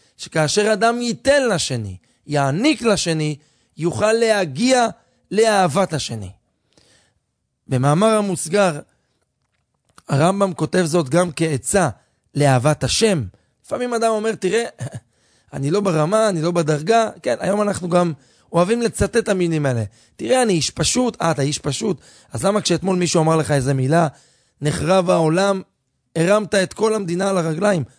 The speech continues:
מה קרה?" אמר לך איזה מילה, הרי, הרי אתה איש פשוט. הרי אתה מחשיב את עצמך כ-, כאין וכאפס. מי אני בכלל? אנוכי עפר ואפר.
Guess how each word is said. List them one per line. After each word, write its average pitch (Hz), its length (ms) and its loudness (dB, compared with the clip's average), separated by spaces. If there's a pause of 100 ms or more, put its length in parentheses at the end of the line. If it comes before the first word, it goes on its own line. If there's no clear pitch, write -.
(140)
מה 160 160 -2
קרה?" 160 360 2 (480)
אמר 440 160 2
לך - 120 -4
איזה 247 220 0
מילה, 254 280 0
הרי, 156 140 0 (640)
הרי 127 180 -2
אתה 180 120 -2
איש 202 180 2
פשוט. 202 560 -4 (340)
הרי 160 160 0
אתה 185 140 0
מחשיב 185 340 0
את - 60 0
עצמך 190 420 -2 (120)
כ-, 185 220 0 (400)
כאין 233 320 2
וכאפס. 220 600 -4 (720)
מי 233 240 -2
אני 240 140 0
בכלל? 131 300 -4
אנוכי 143 300 0
עפר 190 280 0
ואפר. 190 440 -4